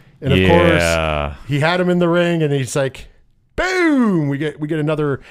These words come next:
Speaker 1: attack on a civilian, if you will, from Chris Jericho, which I dug.
Speaker 2: You know, I,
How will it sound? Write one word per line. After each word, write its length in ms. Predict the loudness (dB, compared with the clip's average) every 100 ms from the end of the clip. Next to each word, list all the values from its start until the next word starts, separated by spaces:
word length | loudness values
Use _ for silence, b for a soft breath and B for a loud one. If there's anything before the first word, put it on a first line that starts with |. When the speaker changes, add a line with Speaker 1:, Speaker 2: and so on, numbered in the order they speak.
| B
Speaker 1:
attack 400 | -6 -2 -2 0
on 120 | -2
a 60 | -2
civilian, 540 | -2 0 0 0 -2
if 160 | -4 -2
you 120 | -2
will, 400 | -2 -2 -4 -8 b b b
from 300 | 0 0 0
Chris 220 | -4 -4
Jericho, 380 | -2 -2 0 -2
which 140 | -2
I 80 | -2
dug. 320 | 0 0 -2 -10 _ B B B -12
Speaker 2:
You 380 | -10 -6 2 2
know, 140 | 2
I, 220 | -2 -6